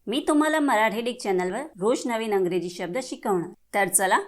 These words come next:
समय नष्ट न करता आजच्या व्हिडिओमध्ये शिकूया इंग्रजी शब्द. नॉन क्रीमी लेयर सर्टिफिकेट. नॉन क्रीमी लेयर प्रमाणपत्र, ज्याला इतर मागासवर्गीय म्हणजे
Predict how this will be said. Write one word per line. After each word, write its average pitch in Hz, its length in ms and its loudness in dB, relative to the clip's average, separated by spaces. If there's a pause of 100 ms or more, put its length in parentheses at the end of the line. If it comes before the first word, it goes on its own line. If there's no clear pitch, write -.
(140)
समय 233 300 0
नष्ट 330 340 4
न 302 60 -2
करता 294 280 -2
आजच्या 185 380 -2
व्हिडिओमध्ये 202 500 -2
शिकूया 196 420 -6
इंग्रजी 180 500 0
शब्द. 202 340 -6 (1120)
नॉन 240 280 6
क्रीमी 277 420 -2
लेयर 226 240 0
सर्टिफिकेट. 202 840 -6 (1080)
नॉन 254 280 2
क्रीमी 349 400 2
लेयर 302 200 6
प्रमाणपत्र, 220 1000 -2 (500)
ज्याला 202 460 2 (580)
इतर 254 420 0 (400)
मागासवर्गीय 240 1120 0
म्हणजे 185 580 -4